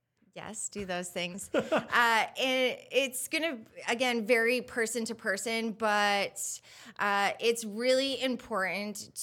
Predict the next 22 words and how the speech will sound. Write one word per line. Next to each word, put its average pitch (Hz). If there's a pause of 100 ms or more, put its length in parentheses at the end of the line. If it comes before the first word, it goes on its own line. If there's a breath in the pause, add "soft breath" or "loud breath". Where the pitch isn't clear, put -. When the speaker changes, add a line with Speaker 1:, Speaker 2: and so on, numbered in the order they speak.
Speaker 1:
to, 202 (1300 soft breath)
especially 254
during 233
those 202
lull 190
moments 196
where 202
maybe 202
you're 214
not 190
feeling 190
so 220
great, 233
to 247
be 202
able 214
to 240
turn 208
to 220
your 190
to-do 190
list 294